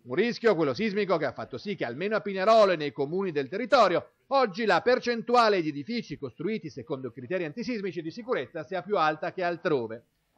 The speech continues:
Prevenire, insomma, è sempre meglio che dover poi intervenire in stato di emergenza,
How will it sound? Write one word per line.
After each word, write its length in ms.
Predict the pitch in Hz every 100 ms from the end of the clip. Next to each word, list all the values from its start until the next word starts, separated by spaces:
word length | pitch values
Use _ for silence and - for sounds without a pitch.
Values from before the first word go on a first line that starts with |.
| _ -
Prevenire, 420 | 262 269 269 262
insomma, 480 | 262 - 254 247 226
è 60 |
sempre 560 | - - 285 285 269 269
meglio 320 | 220 226 233
che 120 | 226
dover 300 | 214 220 220
poi 180 | 220 220
intervenire 640 | 208 208 202 233 170 165
in 80 | 175
stato 360 | 160 170 165 175
di 100 | 165
emergenza, 720 | 165 165 233 233 160 - 104